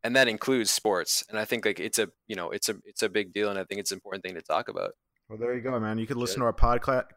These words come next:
Speaker 2: podcast. You could reflect.
Speaker 1: Oof,
Speaker 2: You could
Speaker 1: man.
Speaker 2: th-, you could think about how, uh,
Speaker 1: Oof.
Speaker 2: how you could improve yourself as a
Speaker 1: You know,
Speaker 2: human.
Speaker 1: it's crazy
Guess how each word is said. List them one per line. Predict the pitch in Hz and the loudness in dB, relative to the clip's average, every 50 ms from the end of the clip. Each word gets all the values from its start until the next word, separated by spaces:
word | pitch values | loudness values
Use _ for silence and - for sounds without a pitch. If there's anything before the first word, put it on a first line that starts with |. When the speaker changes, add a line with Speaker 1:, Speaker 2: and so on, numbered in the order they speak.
| _ - | _ -4
Speaker 2:
podcast. | - 117 120 113 - 127 127 120 - | 0 0 0 0 0 0 0 -2 -2
You | 120 107 | -6 -8
could | - 98 | -4 -2
reflect. | 104 101 - - - 117 113 120 113 - - - - - _ _ - - - | -2 -2 -2 -2 -2 0 2 2 0 -2 -6 -18 -20 -20 _ _ -20 -14 -10
Speaker 1:
Oof, | 117 117 - - - | -6 -6 -4 -2 0
Speaker 2:
You | 143 131 117 | 2 2 2
could | 107 98 | 2 0
Speaker 1:
man. | 110 113 110 104 101 98 | 0 0 0 0 -2 -6
Speaker 2:
th-, | - - | -12 -16
you | - 120 113 | -14 -12 -8
could | - 120 - | -8 -8 -8
think | - 131 127 113 | -6 -6 -4 -4
about | 143 117 120 120 120 113 107 | -2 0 2 4 4 4 2
how, | 120 117 117 117 113 | 2 2 2 4 4
uh, | 113 110 107 107 | 4 4 4 4
Speaker 1:
Oof. | 98 - - - - - - _ _ _ _ _ _ _ _ - | 2 0 -4 -10 -14 -16 -20 _ _ _ _ _ _ _ _ -8
Speaker 2:
how | - 123 | -8 -6
you | 123 | -6
could | - 139 | -4 -4
improve | 120 110 98 - 123 120 123 117 | -4 -4 -2 0 0 2 2 2
yourself | 120 120 - - 127 127 127 117 - - - _ _ _ - | 0 -2 0 0 2 2 2 2 -2 -6 -18 _ _ _ -6
as | 110 113 101 | -4 -4 -4
a | 107 | 0
Speaker 1:
You | - | 4
know, | 139 147 151 147 | 6 8 8 8
Speaker 2:
human. | 139 120 120 120 113 - | 8 6 0 -4 -6 -8
Speaker 1:
it's | - - - - | -6 -2 -2 0
crazy | - - 139 143 156 160 143 139 135 127 117 - | 4 6 6 8 6 6 4 4 4 2 2 0